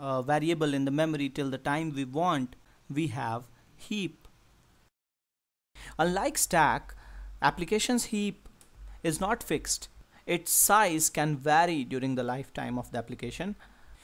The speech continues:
and there is no set rule for allocation and deallocation of memory. A programmer can totally control how much memory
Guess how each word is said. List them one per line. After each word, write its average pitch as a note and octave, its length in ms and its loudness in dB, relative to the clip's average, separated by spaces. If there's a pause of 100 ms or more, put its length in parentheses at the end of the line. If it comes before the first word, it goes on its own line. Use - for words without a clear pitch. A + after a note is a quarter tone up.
(220)
and G#3+ 240 6
there A#3+ 260 6
is A#3 240 4
no G#3 220 4
set - 340 0
rule E3 260 2
for C#3+ 300 2
allocation C3+ 880 -2
and C3 220 0
deallocation C3 640 -4
of A#2 160 -8
memory. C#3 360 -4 (800)
A C#3 60 4
programmer F3 480 4
can C#3+ 420 -2
totally F3 360 0
control C#3+ 560 2 (800)
how E3 180 4
much E3 200 -2
memory D3+ 560 0